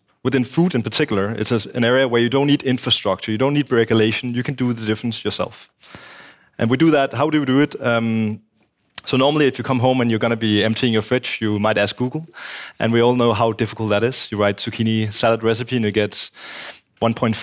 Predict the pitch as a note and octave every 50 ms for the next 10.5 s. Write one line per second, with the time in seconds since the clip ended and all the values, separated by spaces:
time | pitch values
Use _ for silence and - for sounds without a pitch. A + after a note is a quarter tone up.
0 | A#2 A2 A2 A#2 - - - B2+ C3 C3 B2+ B2 B2+ C3+ C3+ B2 A2+ - - C3+
1 | D#3+ - - - - - - - - - A2 G#2+ G#2+ G#2 G#2 G#2 G#2 G#2+ - A2+
2 | A2 A2 G#2+ - - C3+ B2 - A#2 - C3 C3 B2 - C#3+ C3+ B2 A#2+ - -
3 | A#2+ A2 - - - - - A2 G#2+ G2+ G2 G2 F#2 G2 - - G#2 G2+ G2 G2
4 | F#2+ F#2 F#2 F2+ F2+ - - - - - - - _ _ _ _ _ - - A2+
5 | A2 - - C#3 A#2+ A2+ A#2+ A#2+ A#2 - - G#2 G#2 - - A2+ A2 G#2 A2 A2+
6 | A2 - A#2 A#2 A#2 - - - - A2+ A#2 B2 - - B2+ A#2 A2+ - - A#2
7 | A2 - - - - - - - G#2+ G2+ F#2+ - A#2+ A#2 B2 A#2+ - C#3 B2+ B2+
8 | C3+ B2 - A2+ G#2+ A2 A#2 A#2 A#2+ A#2+ A2+ A2 A2 A2+ A2 A#2+ C3 C#3 - -
9 | - - A#2 A2+ G#2+ - B2 A2 A#2 A#2 A2 A2 G#2 A2+ G#2+ A2 A2+ A#2+ - C3
10 | A2+ G#2 G#2 G#2+ G#2 - - - -